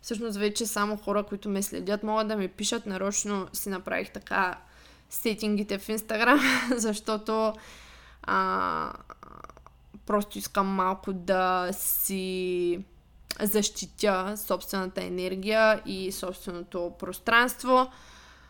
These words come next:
Но ако <laughs> вие ме следите и имате някакви въпроси, може да ми дразнете в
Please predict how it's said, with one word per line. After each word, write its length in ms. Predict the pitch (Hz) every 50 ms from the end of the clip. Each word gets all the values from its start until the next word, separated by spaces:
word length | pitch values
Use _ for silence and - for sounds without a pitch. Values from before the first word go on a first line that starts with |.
| - -
Но 320 | - 262 302 311 320 302 -
ако 400 | - 226 214 - - 247 247 254
<laughs> 60 | 247 226
вие 220 | 247 285 277 262
ме 140 | 254 254 247
следите 680 | 240 - 214 208 196 214 233 214 - 240 226 226 220 - -
и 220 | 220 214 214 -
имате 360 | - 202 202 208 208 202 208 196
някакви 360 | 185 180 180 185 - - 202
въпроси, 560 | 190 185 175 - - 214 220 233 233 - 233
може 280 | 214 202 190 190 190 196
да 100 | 196 190
ми 140 | 190 190
дразнете 1000 | 190 175 185 180 165 175 185 - - - - - 196 185 180 175 - - - 190 196
в 280 | 190 190 180 190 190